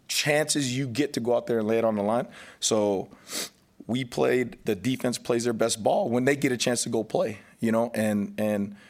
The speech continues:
the cool thing is when you watch them run out of there, when those things happen, it's just like, just like we said, "Hey, hey, we get to go play." You know what I mean? And that's,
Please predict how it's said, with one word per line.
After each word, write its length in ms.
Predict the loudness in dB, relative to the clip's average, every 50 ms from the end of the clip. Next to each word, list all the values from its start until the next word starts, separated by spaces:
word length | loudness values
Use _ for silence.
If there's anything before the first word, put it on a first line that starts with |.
| -20 -18 _ -4
the 100 | -4 -4
cool 220 | 0 -2 -2 0
thing 160 | 0 0 0
is 120 | 0 0 0
when 140 | 0 0
you 140 | 0 0 0
watch 320 | 2 2 2 2 2 0 0
them 120 | 0 2
run 160 | 2 2 4
out 120 | 2 2 2
of 40 |
there, 140 | 2 0 0
when 140 | 2 0 0
those 180 | 0 0 -2 -2
things 220 | -2 -4 0 0
happen, 340 | 2 0 0 -2 -8 -20 -20 _ _ _ -6
it's 120 | -6 -4 -2
just 220 | -2 -2 0 2
like, 280 | 0 0 0 -2 -8 -18 -14 -8
just 160 | -8 -6 -2
like 140 | -2 -2 -2
we 80 | -2 -4
said, 220 | -2 -2 -2 -2
"Hey, 240 | 0 2 2 2 2
hey, 160 | 2 0 0
we 160 | 0 0 0 0
get 140 | 0 -2
to 60 | 0 -2
go 120 | -2 -2
play." 380 | 0 0 0 0 0 -2 -6 -14 -20 _ _ -12
You 80 | -8
know 60 | -4
what 80 | -4 -2
I 40 | -2
mean? 60 | -2
And 140 | -2 0 2
that's, 320 | 0 0 0 -2 -4 -4